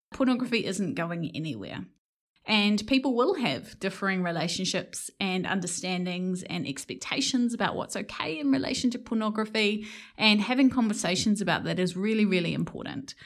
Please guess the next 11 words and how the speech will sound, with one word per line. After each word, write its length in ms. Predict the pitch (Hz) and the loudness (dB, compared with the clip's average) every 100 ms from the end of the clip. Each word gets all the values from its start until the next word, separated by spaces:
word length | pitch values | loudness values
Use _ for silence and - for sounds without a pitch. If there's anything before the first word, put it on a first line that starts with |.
| - - | -20 -20
So 260 | - - 202 | -2 4 4
pornography 540 | 190 233 220 220 214 | 2 0 0 -2 -4
can 260 | 185 214 196 | -4 -2 0
be 300 | 185 185 180 | 0 0 0
a 80 | 196 | -2
really 460 | 190 220 240 220 208 | -2 2 4 4 4
important 420 | 190 - 196 160 | 2 0 -2 -2
aspect 460 | 156 190 - 180 | -4 -4 -4 -4
of 80 | 185 | -2
a 60 | 180 | -4
healthy, 800 | - 185 185 - 190 185 185 | -2 -4 -2 -2 0 0 0